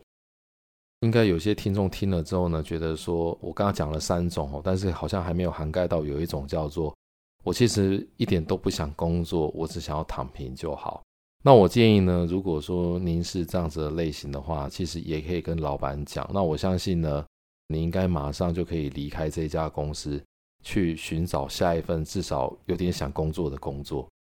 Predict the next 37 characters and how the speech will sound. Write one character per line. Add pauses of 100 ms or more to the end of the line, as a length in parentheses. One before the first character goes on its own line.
(460)
那
我
觉
得，
如
果
你
在
这
家
公
司
真
的
是
常
常
都
想
要
躺
平
就
好
的
话， (460)
不
妨
真
的
是
鼓
起
勇
气
呢，
再